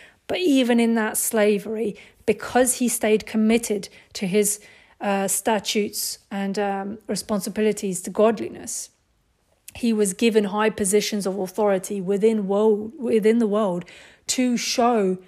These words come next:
God's hand, to show God's authority and dominion, even in the midst of all the wickedness. So that was very important to point out.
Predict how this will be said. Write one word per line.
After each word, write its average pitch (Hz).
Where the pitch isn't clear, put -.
God's 196
hand, 185
to 220
show 226
God's 196
authority 202
and 190
dominion, 185
even 277
in 226
the 208
midst 202
of 185
all 185
the 180
wickedness. -
So -
that 190
was 196
very 190
important 190
to -
point -
out. -